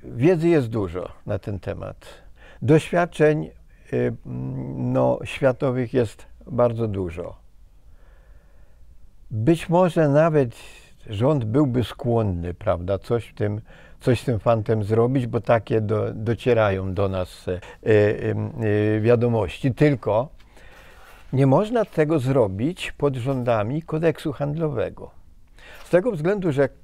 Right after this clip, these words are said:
kodeks handlowy instytucjonalizował konfliktowy model stosunków przemysłowych. Ja czytałem kodeks handlowy tuż przy wejściu, powiedz-, no, do tego,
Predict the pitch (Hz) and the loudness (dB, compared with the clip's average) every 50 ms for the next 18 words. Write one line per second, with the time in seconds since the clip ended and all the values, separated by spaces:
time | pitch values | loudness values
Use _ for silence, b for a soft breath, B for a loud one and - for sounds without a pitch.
0 | - - - 170 240 240 196 - - - 147 131 127 123 127 123 113 104 95 101 | -10 -4 -2 2 2 2 2 2 -2 -6 -4 -4 -4 -2 0 2 2 2 2 0
1 | 131 151 - - 160 175 196 - - - 160 - - 156 147 110 - - 135 127 | -4 -4 -2 -2 -4 -4 -4 -4 -2 -2 -2 0 0 -4 -6 -6 -4 -4 -4 -2
2 | 123 120 117 123 123 113 113 135 139 151 185 160 - - 143 135 120 - - 131 | -2 -2 -2 -2 -4 -2 -2 -2 0 0 0 -2 -2 -4 -6 -6 -6 -4 -4 -4
3 | 123 - - - 147 160 165 170 160 135 120 120 127 127 139 135 - - - 127 | -4 -4 -2 -2 -2 -2 0 -2 -2 0 0 0 0 0 -2 -4 -4 -8 -12 -12
4 | 110 - 131 123 113 - 139 131 - - - 131 127 131 123 - - 120 104 92 | -8 -6 -6 -6 -6 -4 -6 -6 -6 -6 -6 -4 -4 -4 -8 -8 -6 -6 -6 -6
5 | - - - - - - - - - - - - - - - - b b b b | -6 -10 -16 -20 -20 -20 -20 -20 -20 -20 -20 -20 -20 -20 -20 -20 b b b b
6 | b b b b b b b b b b 127 147 175 165 - 185 165 - 220 190 | b b b b b b b b b b 2 4 4 4 4 2 4 4 4 4
7 | 170 151 147 131 - 151 151 147 143 120 - - 131 120 117 123 135 143 131 123 | 6 4 2 2 0 2 4 4 4 4 2 0 0 0 2 2 0 0 2 0
8 | 127 127 123 113 104 - - - - - 165 135 - - - - 123 104 98 123 | 0 -2 -2 -4 -8 -12 -18 -12 0 2 2 2 2 -2 -6 -4 -2 0 2 4
9 | 131 120 101 - - 107 92 85 87 87 90 101 95 - - - - 107 101 104 | 4 4 2 -2 -6 -8 -8 -8 -8 -8 -8 -8 -8 -10 -14 -10 -8 -6 -2 -2
10 | 101 98 92 95 95 95 101 98 - - - 107 98 101 98 95 - 107 98 95 | -2 -2 -2 -4 -6 -8 -12 -14 -16 -14 -10 -6 -4 -4 -4 -4 -4 -6 -4 -4
11 | 95 90 | -4 -6